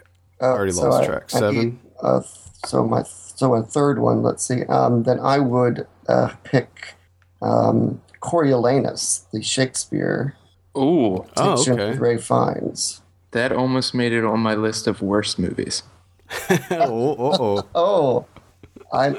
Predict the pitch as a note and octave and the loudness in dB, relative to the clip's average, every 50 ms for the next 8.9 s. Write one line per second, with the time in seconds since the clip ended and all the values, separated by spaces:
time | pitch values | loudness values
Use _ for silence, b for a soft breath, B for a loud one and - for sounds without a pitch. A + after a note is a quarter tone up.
0 | - - C#3 D3 C#3 B2 B2+ B2+ B2 - - - - - _ _ _ _ _ _ | -2 -2 0 0 2 2 0 0 0 -2 -6 -8 -8 -10 _ _ _ _ _ _
1 | _ b b b b b b b b _ _ - - - - - C#3 D3 D#3+ F3 | _ b b b b b b b b _ _ -12 -12 -12 -2 0 2 2 4 4
2 | E3+ F3 E3+ D#3+ D#3+ D#3 D#3 C#3 A#2+ - - - _ _ - B2 C3+ D#3 E3 D3 | 4 4 4 4 4 4 4 4 2 0 -2 -8 _ _ 0 2 2 4 4 4
3 | D3+ D3 B2+ A#2 A2+ A2 - B2 A#2 A2 A2+ A2 G#2 G#2 - - - _ _ _ | 2 2 2 2 0 0 2 2 2 4 4 2 2 -2 -6 -10 -12 _ _ _
4 | _ _ _ _ _ - B2+ B2 G#2 A#2 A#2 A2+ A2 A#2 C3 C#3+ - - C#3 B2 | _ _ _ _ _ 2 2 2 2 0 -2 -2 0 0 -2 -2 0 0 0 2
5 | A#2 A2+ A2 G#2 F#2 F2+ G2+ G2 F#2+ F#2 F#2+ F2 - - - - - - G#2 G2+ | 4 4 2 2 0 0 0 2 2 2 0 0 -2 -2 -10 -4 -2 -2 0 0
6 | - - G#2+ - - - - G#2 A2 A#2 A2+ - - - - _ _ _ _ _ | 0 0 0 -2 -2 -2 -2 0 0 0 -4 -6 -10 -20 -20 _ _ _ _ _
7 | _ _ - - - - C3 - D3+ D3+ - - C#3+ C3+ C3 B2 B2 A#2 A2+ A#2 | _ _ -16 -8 -2 -2 0 2 2 0 0 0 2 0 2 2 2 2 2 2
8 | A2+ A#2 - - B2+ A#2+ A#2 A2+ - - - A#2 A2 G#2+ G#2 G2+ G#2 G#2+ | 0 -2 -2 0 2 2 2 0 0 0 0 2 2 4 4 2 2 0